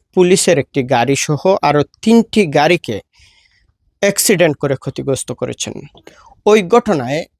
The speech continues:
পুলিশের গাড়িতে আঘাত করার পর পুলিশের গাড়ির ভিতরে থাকা তিনজন পুলিশ সদস্য আহত হয়েছেন এবং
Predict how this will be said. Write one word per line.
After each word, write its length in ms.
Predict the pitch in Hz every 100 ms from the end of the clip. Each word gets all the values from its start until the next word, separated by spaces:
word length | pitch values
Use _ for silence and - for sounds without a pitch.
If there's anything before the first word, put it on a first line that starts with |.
| _ _
পুলিশের 400 | 208 233 - 233
গাড়িতে 320 | 196 185 180 180 175
আঘাত 280 | 160 170 -
করার 220 | 165 147
পর 320 | 135 139 170 190
পুলিশের 540 | - 175 165 - 156
গাড়ির 340 | 143 139 151
ভিতরে 400 | 139 165 - 185
থাকা 440 | 175 113 - 131 208 - _ _ _ -
তিনজন 380 | 254 254 240 220
পুলিশ 280 | 165 147 139
সদস্য 540 | 147 143 135 - 202 262 _ _
আহত 300 | 156 151 147
হয়েছেন 520 | 147 151 156 - 208
এবং 160 | 185